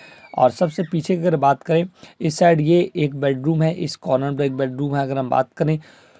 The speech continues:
और अगर आप बात करें इसको, तो ये आपका लेट एंड बाथ है।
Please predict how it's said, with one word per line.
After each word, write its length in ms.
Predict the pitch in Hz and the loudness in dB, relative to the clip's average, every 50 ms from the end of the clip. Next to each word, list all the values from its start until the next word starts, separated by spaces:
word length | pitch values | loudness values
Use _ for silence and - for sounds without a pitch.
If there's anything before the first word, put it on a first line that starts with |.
| _ _ _ _ _ _ - | _ _ _ _ _ _ 0
और 120 | - 160 170 | 2 4 4
अगर 200 | 175 175 202 190 | 4 4 4 2
आप 60 | 156 | 2
बात 260 | 143 160 160 165 - | 2 2 0 0 0
करें 200 | - - 185 196 - _ - | -4 -6 -6 -6 -6 _ -6
इसको, 420 | 185 160 - - - - 156 127 143 156 - | -6 -6 -6 -6 -2 -2 -2 -2 -2 -6 -6
तो 60 | - 139 | -4 -4
ये 240 | 131 127 143 214 247 | -2 0 0 2 2
आपका 340 | 226 180 - - - 175 160 | 4 2 2 2 0 0 0
लेट 320 | 143 135 139 143 135 - | 2 2 0 0 0 0
एंड 180 | 165 151 135 120 | -2 -2 -2 -4
बाथ 280 | 117 110 110 107 - | -4 -2 -2 -4 -4
है। 120 | 127 110 | -6 -8